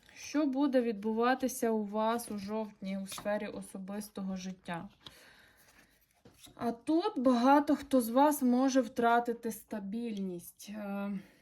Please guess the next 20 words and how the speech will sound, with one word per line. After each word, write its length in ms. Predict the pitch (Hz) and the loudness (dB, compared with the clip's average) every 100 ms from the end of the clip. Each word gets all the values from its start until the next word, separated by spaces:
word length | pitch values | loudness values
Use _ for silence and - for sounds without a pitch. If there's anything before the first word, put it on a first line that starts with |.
| _ _ _ _ _ _ _ _ _ _ - | _ _ _ _ _ _ _ _ _ _ -12
якісь 580 | 202 226 226 302 311 - | -2 -2 4 6 6 2
стосунки 680 | - 269 254 330 370 339 277 | -2 -2 0 0 0 0 0
такі, 500 | 277 226 - 226 220 | 0 -6 -6 -4 -2
е, 160 | 202 - 208 202 196 196 | -2 -2 -2 -2 -2 -2
непевні, 880 | 196 214 233 - 240 226 196 190 185 | -2 0 0 4 6 6 4 -2 -6
так, 520 | 185 196 220 220 - _ | -4 -2 -2 -4 -20 _
темні, 680 | 226 226 214 202 190 180 175 | 4 4 2 0 -2 -2 -4
я 140 | 180 | -4
би 180 | 180 185 | -4 -8
сказала, 680 | - 190 185 185 180 185 190 | -6 -10 -4 -4 -2 -4 -4
не, 320 | 196 214 220 | 0 0 0
незрозумілі, 1080 | 220 233 226 233 233 247 247 233 214 196 | 0 0 0 0 2 2 2 2 -2 -2
не 140 | 190 208 | -2 -4
знаєте, 520 | 214 226 226 220 214 | -2 0 -2 -4 -8
що 380 | - 214 220 214 | -8 -6 -4 -4
робити 420 | 214 202 214 208 | -4 -4 -4 -6
з 80 | 190 | -12
цими 300 | - 185 185 | -8 -6 -6
стосунками. 800 | 185 190 185 190 190 185 185 185 | -8 -10 -8 -4 -4 -4 -6 -4
І, 320 | - 214 202 | -4 -6 -6